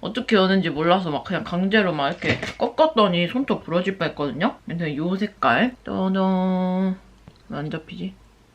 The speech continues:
아무튼 요 색깔. 그리고 이건 테무에서 산 천 원짜리 브러쉬.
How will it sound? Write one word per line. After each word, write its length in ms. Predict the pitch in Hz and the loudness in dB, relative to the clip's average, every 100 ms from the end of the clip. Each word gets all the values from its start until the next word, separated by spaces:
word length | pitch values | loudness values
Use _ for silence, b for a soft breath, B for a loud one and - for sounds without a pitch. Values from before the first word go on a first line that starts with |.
| _ | _
아무튼 280 | - 113 147 | -12 -8 -8
요 60 | 151 | -8
색깔. 440 | 175 - 160 214 - | -10 -6 -2 -2 -2
그리고 200 | 202 202 | 0 2
이건 200 | 185 185 | 2 0
테무에서 440 | 262 262 254 208 | 2 4 4 2
산 160 | 190 185 | 0 -2
천 180 | 247 262 | 0 0
원짜리 420 | 262 190 160 156 | 2 0 0 -4
브러쉬. 420 | 156 147 - | -6 -8 -10